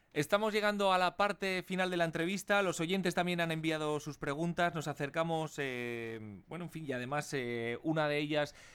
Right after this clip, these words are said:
sí que nos decía en algo concreto, ¿no? "Me gustaría saber para cuándo se va a cometer la obra de arreglo de la acera del Paseo Pamplona, desde el Portal dos hasta el garaje del Paseo Pamplona.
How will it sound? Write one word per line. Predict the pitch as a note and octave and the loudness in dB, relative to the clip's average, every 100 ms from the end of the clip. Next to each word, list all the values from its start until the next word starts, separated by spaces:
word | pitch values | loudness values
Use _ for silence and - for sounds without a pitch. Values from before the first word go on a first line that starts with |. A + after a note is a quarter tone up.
| - | -20
sí | - - C3+ | -10 -4 -4
que | - C3+ B2+ B2+ | -2 -2 -2 -4
nos | B2 | -4
decía | B2+ C3+ B2+ | -4 -2 -2
en | B2+ | -2
algo | B2 B2 | -4 -4
concreto, | A#2+ A#2 C#3+ D3+ | -4 0 -2 0
¿no? | D3 | -4
"Me | C3+ | -4
gustaría | B2 C#3 C3+ D3 | -4 -4 -2 -2
saber | D3+ C3+ | -2 -2
para | C3+ B2+ | -2 -2
cuándo | C3 D3 D#3+ | 0 0 -2
se | - | -2
va | D3 | -2
a | |
cometer | C#3+ C#3 B2 C#3 C3+ | -2 -6 -4 -4 0
la | B2 | 0
obra | C3 C#3 C3+ - | 2 2 0 -2
de | A#2+ A#2 | -4 -4
arreglo | A#2+ D3 D3+ D3 | 0 -2 0 0
de | C3+ | 0
la | A#2+ | -2
acera | A2 - D#3+ E3 | -2 -2 2 2
del | C#3 B2 A#2+ A2+ | 0 -2 -4 -4
Paseo | A#2+ A#2 F3+ D#3 | -6 -2 0 2
Pamplona, | C3 A#2+ C#3 D#3+ E3+ F3+ - - | 0 -2 0 2 2 0 -6 -6
desde | - A#2+ | -2 0
el | B2 | 0
Portal | B2 A#2 D#3+ D#3+ | -2 0 2 2
dos | D#3 F3 - | 2 0 -2
hasta | C3+ - | -8 -2
el | B2 | -2
garaje | A#2 C3+ D3+ E3+ | 0 0 0 -2
del | D#3 B2+ | -2 -2
Paseo | B2 E3 | -4 -2
Pamplona. | C#3+ A#2+ A2+ C3+ G#2 | -2 -2 0 0 -2